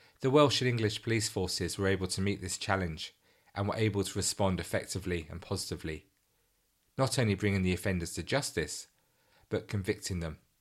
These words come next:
for twenty-one offences of armed robbery. So what do you make of what we've heard today? Whilst the real Saddam Hussein was being toppled from power in the Middle East, only a few months later, so too were the three imitation Saddams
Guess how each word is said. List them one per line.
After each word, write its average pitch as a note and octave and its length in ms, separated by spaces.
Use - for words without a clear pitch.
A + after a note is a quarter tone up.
for G2 80
twenty-one F#2 560
offences E2+ 560
of D#2+ 100
armed D#2 280
robbery. D#2 380
So - 160
what E3 180
do D#3+ 120
you D3 40
make C3+ 220
of A2+ 100
what B2 120
we've A2+ 160
heard A2+ 240
today? E2+ 380
Whilst A2+ 240
the B2 80
real C3+ 240
Saddam G#2+ 540
Hussein G#2+ 420
was G#2+ 140
being G2+ 180
toppled G#2+ 420
from G2+ 140
power G#2+ 240
in G2 80
the F#2+ 80
Middle G2 280
East, - 440
only D3 200
a A#2+ 60
few B2 220
months G2 300
later, G#2 480
so C3 320
too A#2+ 300
were G#2 100
the F#2+ 80
three - 460
imitation G2 640
Saddams F2 680